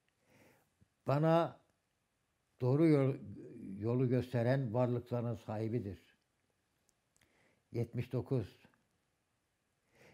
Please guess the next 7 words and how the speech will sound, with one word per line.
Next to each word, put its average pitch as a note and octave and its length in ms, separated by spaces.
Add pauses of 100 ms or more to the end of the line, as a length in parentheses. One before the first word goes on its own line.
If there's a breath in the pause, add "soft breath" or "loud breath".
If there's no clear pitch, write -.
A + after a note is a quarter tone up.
(100)
Beni D#3+ 240
yediren D#3 960 (340)
de, B2 480 (640)
içiren B2 640
de A2+ 80
odur. A2 540 (1080)
Seksen. A2+ 640